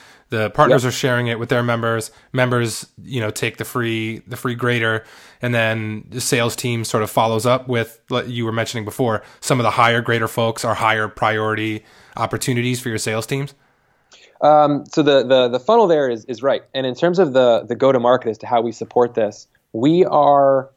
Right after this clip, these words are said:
Speaker 2: looking to drive growth via partnerships more than anything else,
Speaker 1: Mm-hmm.
Speaker 2: because we feel like that's where we have the most amount of leverage, we can add the most amount of value. Uh,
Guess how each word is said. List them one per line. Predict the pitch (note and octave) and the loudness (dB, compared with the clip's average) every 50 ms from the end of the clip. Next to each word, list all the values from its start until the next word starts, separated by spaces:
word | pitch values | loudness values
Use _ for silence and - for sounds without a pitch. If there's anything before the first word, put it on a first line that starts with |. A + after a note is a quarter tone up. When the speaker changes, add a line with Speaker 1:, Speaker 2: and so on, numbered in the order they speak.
| _ _ _ _ _ - | _ _ _ _ _ -4
Speaker 2:
looking | B2+ B2 C3+ C3 C3+ B2+ A#2+ | -2 0 0 0 0 -2 -2
to | A#2 | -2
drive | G#2 A2+ A2+ A2 G#2+ G#2+ G#2 | 0 2 4 4 4 2 0
growth | - A2+ A2+ A2+ A2+ G#2+ | 0 0 2 2 0 -2
via | G#2+ A2 A2+ A2+ G#2+ | -4 -4 -2 -2 -2
partnerships | - - A#2 F#2 G2+ A2+ G#2+ - - A2 - - - | 0 0 0 0 0 -2 -4 -4 -4 -4 -4 -6 -4
more | B2 A#2 A2+ G#2+ | 0 0 0 0
than | G#2+ F#2 | 0 -4
anything | G2+ G#2+ A2 - A#2+ A#2 | -6 -6 -6 -6 -6 -6
else, | A2+ F#2 E2+ - - - - | -4 -6 -6 -10 -12 -12 -6
Speaker 1:
Mm-hmm. | - B2 | -4 0
Speaker 2:
because | A2 A#2+ G#2+ A2+ | 2 2 2 2
we | A#2 A2+ | 2 2
feel | - C3 C3 | 4 4 4
like | B2 A#2 - | 4 4 4
that's | A#2+ A2+ - | 2 0 2
where | B2+ A#2+ | 2 2
we | A#2+ A#2 | 2 2
have | A#2 A2+ A2 | 2 0 0
the | A2 A2 | 0 -2
most | A2+ A2+ A2 - | -2 -2 -2 -2
amount | A#2 A2+ G#2+ G#2+ | -2 -2 0 2
of | G#2+ | 4
leverage, | A2+ B2 C3 C#3 D3 C#3 A#2+ | 4 6 6 6 4 4 4
we | A#2+ A#2+ | 2 0
can | A2+ - A2 | 0 -2 0
add | G#2 A2+ A2+ | 2 2 2
the | A2 A2+ | 2 0
most | A2+ A2 - - | -4 -4 -4 -6
amount | A2+ A2+ G#2+ A2+ | -8 -8 -6 -4
of | G#2+ G#2+ | 0 4
value. | A2+ B2 B2 C3 C3+ C3 C3 B2+ _ _ - - _ _ _ - | 4 4 6 6 4 2 0 -2 _ _ -20 -20 _ _ _ -2
Uh, | G#2 A2 | 0 4